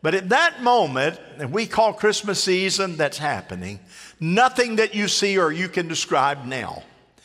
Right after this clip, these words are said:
could even compare to what happened shortly after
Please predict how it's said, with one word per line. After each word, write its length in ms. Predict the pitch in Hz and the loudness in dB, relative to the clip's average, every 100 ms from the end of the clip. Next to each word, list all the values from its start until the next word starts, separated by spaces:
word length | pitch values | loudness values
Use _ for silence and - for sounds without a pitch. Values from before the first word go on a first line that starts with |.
| - - - | -20 -20 -10
could 240 | - 190 202 | 2 4 6
even 340 | 285 311 277 | 4 2 0
compare 840 | - 233 170 226 160 101 - 87 - - _ _ _ _ _ _ _ _ _ _ - | -2 -2 0 -2 0 -2 -6 -10 -16 -20 _ _ _ _ _ _ _ _ _ _ -6
to 120 | 147 | -4
what 280 | 135 170 180 | 2 0 0
happened 720 | - - 233 185 117 117 135 | -2 0 0 0 -2 -4 -4
shortly 680 | - - 180 202 202 208 202 - | -4 -2 0 -2 -2 -4 -4 -6
after 640 | 180 127 - - 78 85 | -4 -6 -8 -16 -14 -16